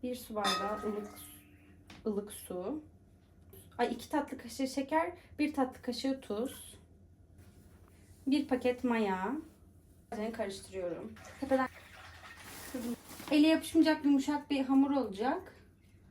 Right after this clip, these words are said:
Bunu ekliyorum. Yüzümü çıkarayım.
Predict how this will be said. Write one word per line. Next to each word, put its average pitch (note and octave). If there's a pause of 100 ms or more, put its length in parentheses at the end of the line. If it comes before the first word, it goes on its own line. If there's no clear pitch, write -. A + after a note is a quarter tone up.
(280)
Bunu A3+
ekliyorum. F#3 (4000)
Yüzümü G#3+
çıkarayım. G#3